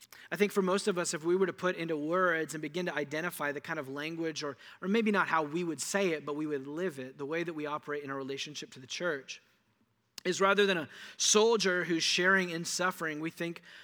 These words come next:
of the church as a cruise ship for us to share in the comforts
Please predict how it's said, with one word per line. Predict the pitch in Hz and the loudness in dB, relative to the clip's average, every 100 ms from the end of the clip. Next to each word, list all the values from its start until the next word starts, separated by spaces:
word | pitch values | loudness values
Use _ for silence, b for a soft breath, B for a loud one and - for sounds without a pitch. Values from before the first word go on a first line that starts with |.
| B | B
of | 165 | -4
the | 156 | -2
church | - 156 156 | -2 -2 -2
as | 151 | -4
a | 139 | -6
cruise | - 165 190 | -6 -2 0
ship | - 147 131 123 | 0 -2 -4 -6
for | - 151 | -10 -8
us | 151 | -6
to | 147 | -6
share | - 156 151 151 | -6 -4 -4 -6
in | 139 | -8
the | |
comforts | 127 143 143 131 127 - - | -10 -12 -12 -14 -12 -12 -12